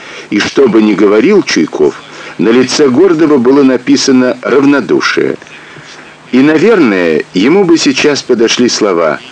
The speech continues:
"Болтай тут, что хочешь, а изменить обстановки на фронте мы уже не в силах". Настроенный пораженчески, Гордов сказал:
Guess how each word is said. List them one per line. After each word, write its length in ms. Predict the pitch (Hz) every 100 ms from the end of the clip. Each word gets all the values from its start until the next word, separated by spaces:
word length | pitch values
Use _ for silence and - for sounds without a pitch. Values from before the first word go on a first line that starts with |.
| - - - -
"Болтай 480 | 95 151 156 208 202
тут, 260 | - 87 -
что 240 | - 80
хочешь, 640 | - 78 - - - - - - - -
а 200 | - 107
изменить 500 | 95 101 135 185 -
обстановки 800 | - 104 - - 110 165 170 -
на 140 | 80 78
фронте 440 | - 78 71 92
мы 160 | 143 139
уже 220 | 85 85
не 120 | 67
в 80 | -
силах". 460 | - 62 58 - - - - - - - - - - - - - - -
Настроенный 880 | 101 135 - 165 165 156 147 131 -
пораженчески, 1080 | 123 123 117 101 160 131 - 82 - - 73
Гордов 420 | 64 110 104 95
сказал: 500 | - - 73 71 64